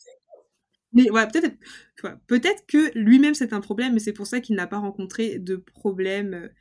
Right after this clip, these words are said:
je mets problème entre guillemets, parce que ça reste un esclave, hein. Mais, euh, mais, euh, ouais, voilà, je sais pas. John l'Indien, il m'a semblé plus ré-, il m'a semblé être une personne, euh, assez résiliente. Il a, il a, au lieu d'avoir, au lieu d'abandonner, ben, il a juste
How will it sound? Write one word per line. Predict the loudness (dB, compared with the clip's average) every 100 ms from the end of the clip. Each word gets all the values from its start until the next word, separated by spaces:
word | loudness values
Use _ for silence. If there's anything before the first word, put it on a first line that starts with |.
| _
je | 2
mets | 2 2
problème | -2 0 2 2
entre | 0
guillemets, | 0 0 -2
parce | -6 -8
que | -8
ça | -4
reste | -4 -4
un | -4
esclave, | -4 -8 -10
hein. | -14 -20 -14 -4
Mais, | 0 0
euh, | -2 -4 -8 -12 -18 _ _ _ _ _ _ -14 -14 _
mais, | -2 -2 -4 -8
euh, | -10 -14 -16 -20 -20 -12 -6
ouais, | -6 -6 -16 _
voilà, | -6 -4 -6
je | -8
sais | -6 -6
pas. | -4
John | -4 -2
l'Indien, | -2 -2 0
il | 0
m'a | 0
semblé | -4 -8 -6 -6
plus | -2
ré-, | -2 -2 -6
il | -6
m'a |
semblé | -6 -6 -4 -4
être | -6 -12 -12
une | -10
personne, | -10 -10 -8 -8 -10
euh, | -12 -16 -20 _ _ _ _
assez | -10 -6 -2
résiliente. | 0 -2 -4 -8 -8 -10 -14 -14 _ _ _ _ _ -16
Il | -10 -8
a, | -10 -10
il | -8
a, | -2
au |
lieu | 0 2
d'avoir, | 0 -2 -2
au |
lieu | 0 0
d'abandonner, | 0 -2 -2 -2 -2 -2 -2
ben, | -4
il | -6
a | -6
juste | -6 -6 -6